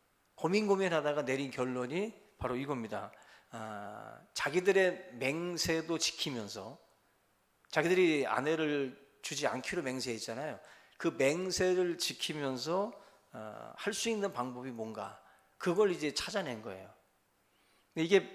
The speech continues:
결국, 아, 잘못된 맹세잖아요. 그러면 자기들이 철회하면 되는 거예요.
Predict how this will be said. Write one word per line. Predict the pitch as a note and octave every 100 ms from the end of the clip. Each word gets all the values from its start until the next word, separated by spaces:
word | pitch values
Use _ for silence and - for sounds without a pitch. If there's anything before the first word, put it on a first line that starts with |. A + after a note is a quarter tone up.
| -
결국, | C3 D3+ D#3 E3 G3 - - - -
아, | A2 G#2 G#2 G#2 A2 - - _ _ _
잘못된 | - D3+ F3 G3+ G3+ - - F#3+
맹세잖아요. | C#3+ C3+ B2+ A#2 B2 C#3+ G2 - - _ _
그러면 | - D3+ D#3+ F3 D#3+
자기들이 | - B2 D3 E3+
철회하면 | - - A#3+ A#3 G3 E3+
되는 | C3+ A2+ G#2
거예요. | G#2+ G#2+